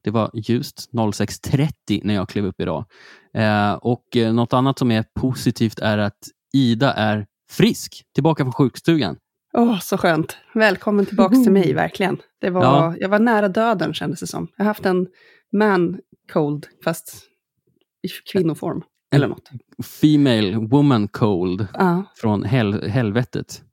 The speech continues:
Speaker 2: Ja.
Speaker 1: Ehm, och du har dessutom tagit ut, eh, till, till Gotland för att få den här sanatorieeffekten och bara
Speaker 2: Exakt.
Speaker 1: andas ren luft.
Speaker 2: Kalkvattnet kommer göra mig frisk.
Speaker 1: Kalk i vattnet. Kul.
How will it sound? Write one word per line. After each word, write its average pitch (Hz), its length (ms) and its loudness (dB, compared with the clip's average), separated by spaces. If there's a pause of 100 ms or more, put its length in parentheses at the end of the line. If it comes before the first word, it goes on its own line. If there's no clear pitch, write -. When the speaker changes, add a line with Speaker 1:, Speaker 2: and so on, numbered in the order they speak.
Speaker 2:
Ja. 147 200 -2
Speaker 1:
Ehm, 101 400 0 (100)
och 117 120 -4
du 117 80 2
har 131 120 4
dessutom 135 440 0
tagit 117 340 0
ut, 110 320 0
eh, 107 160 2
till, 110 360 0
till 120 120 -2
Gotland 117 540 0
för 117 80 0
att 104 80 0
få 110 80 -2
den 107 80 0
här 101 80 0
sanatorieeffekten 113 1400 0
och 87 60 -6
bara 92 220 -6
Speaker 2:
Exakt. 233 420 2
Speaker 1:
andas 110 300 -2
ren 120 420 2
luft. - 340 -4 (500)
Speaker 2:
Kalkvattnet 233 840 0
kommer 175 200 0
göra 175 220 4
mig 170 140 2
frisk. - 440 -10 (260)
Speaker 1:
Kalk 127 420 2
i 131 60 4
vattnet. 113 640 -2 (140)
Kul. 131 300 4